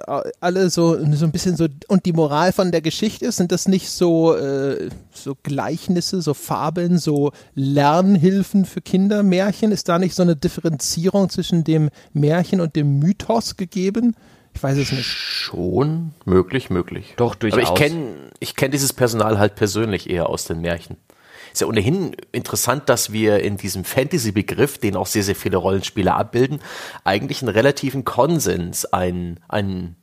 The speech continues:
Speaker 2: stillen Konsens haben, was Fantasy so im Groben ist, wie, wie, was Zwerge für einen Charakter haben, dass es überhaupt welche gibt und Elben und so weiter, dass da nicht sehr viele,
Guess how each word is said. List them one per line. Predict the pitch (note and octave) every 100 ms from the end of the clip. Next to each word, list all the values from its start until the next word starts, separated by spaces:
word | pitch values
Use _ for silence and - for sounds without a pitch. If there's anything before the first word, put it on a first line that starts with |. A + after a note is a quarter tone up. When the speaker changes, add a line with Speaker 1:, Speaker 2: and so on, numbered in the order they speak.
| _
Speaker 2:
stillen | - - B2 D3 D3+
Konsens | A2 G#2 B2 C#3+ D3 C3
haben, | A#2+ C3 A2
was | B2+ -
Fantasy | - B2 C3+ A#2 A#2 A2+
so | A#2 G2
im | G#2+
Groben | - G2+ G#2+ A2 -
ist, | G#2+ - - - F#2+
wie, | G2+ G#2 G#2 F#2+ - -
wie, | - G#2+ -
was | A#2+ - -
Zwerge | - A2 A#2 A#2
für | A2+ A2+
einen | G#2
Charakter | - F#2+ G#2 - G2 F#2
haben, | F#2 F#2 F2+ F2+
dass | G#2+ A#2
es | A2
überhaupt | F#2+ G2 -
welche | G2 -
gibt | F2+ G2 -
und | F2+
Elben | - G2+ G2+
und | F2+ F#2
so | G2
weiter, | F#2 F#2+ -
dass | G2+ -
da | G#2 G2+ G2 - - - - - -
nicht | G#2+ F3 -
sehr | - E3
viele, | E3+ F3+ E3 D3+ C#3+